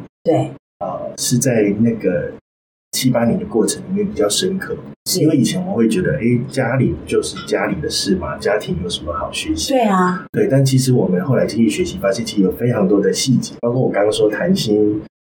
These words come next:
Speaker 2: 怎么有效的陪伴，
Speaker 1: 是。
Speaker 2: 呃，差异有哪些方法可以解决？
Speaker 1: 对。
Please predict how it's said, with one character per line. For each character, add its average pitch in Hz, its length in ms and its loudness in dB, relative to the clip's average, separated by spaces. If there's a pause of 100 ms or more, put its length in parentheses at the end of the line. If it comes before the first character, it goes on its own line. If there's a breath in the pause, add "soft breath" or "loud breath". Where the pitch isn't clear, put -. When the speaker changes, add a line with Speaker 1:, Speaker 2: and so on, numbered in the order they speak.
(120)
Speaker 2:
怎 - 100 2
么 92 60 4
有 90 140 2
效 104 180 0
的 - 80 0
陪 143 220 0
伴， 98 340 -2 (100)
Speaker 1:
是。 - 380 2
Speaker 2:
呃， 95 100 2
差 117 320 0
异 110 240 4 (320 loud breath)
有 98 60 0
哪 92 100 2
些 - 140 -4
方 107 180 0
法 90 140 -2
可 - 100 -4
以 - 120 4
解 - 260 0
决？ - 140 -12 (260)
Speaker 1:
对。 156 100 2